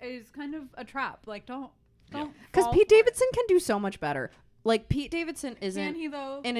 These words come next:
Speaker 3: incre-, he's not an incredible actor, but he's really funny, and he's good at playing himself. So,
Speaker 2: That's
Speaker 3: like,
Speaker 2: true.
Speaker 3: in movies that he's in, it's hilarious. Like, King of Staten Island was a fairly good movie. And then that other one he was in with M G K that wasn't The Dirt. Um,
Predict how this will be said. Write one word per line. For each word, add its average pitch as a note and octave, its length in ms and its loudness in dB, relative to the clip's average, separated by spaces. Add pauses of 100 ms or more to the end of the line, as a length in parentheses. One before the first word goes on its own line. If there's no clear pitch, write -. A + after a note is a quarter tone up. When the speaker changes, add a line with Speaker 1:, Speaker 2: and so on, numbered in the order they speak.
Speaker 3:
incre-, - 220 -2
he's A#3+ 200 0
not B3+ 180 4
an D4+ 60 -2
incredible G#3+ 600 6
actor, F3 560 4
but E3+ 80 -2
he's E3 160 -2
really E3+ 180 2
funny, E3+ 480 -2
and F#3+ 140 -4
he's F3 160 -2
good F3 260 -4
at - 160 -8
playing D#3 280 -10
himself. - 440 -14 (480)
So, - 160 0
Speaker 2:
That's G3+ 60 6
Speaker 3:
like, G3+ 220 4
Speaker 2:
true. G#3+ 80 2
Speaker 3:
in G#3+ 120 4
movies C4 280 2
that B3 140 0
he's G3+ 180 -4
in, G3+ 400 0
it's G3 240 0 (180)
hilarious. F#3+ 560 0
Like, F3 140 -10
King E3+ 240 -8
of F#3+ 80 -12
Staten F3 280 -2
Island E3+ 500 -4 (180)
was A3 100 -4
a A3+ 60 0
fairly C4 580 2
good F#3 220 2
movie. D#3+ 500 0
And G3 180 -2
then A3 120 -2
that A3+ 140 -2
other B3 180 -2
one A#3+ 120 -6
he A#3+ 80 -8
was A3+ 140 -8
in A3+ 140 -6
with A3 120 -6
M G#3 200 -8
G G#3 120 -6
K F3+ 460 -2 (160)
that - 240 -4
wasn't F#3 380 -10
The A3 60 -12
Dirt. F#3+ 520 -10 (480)
Um, E3 1000 -4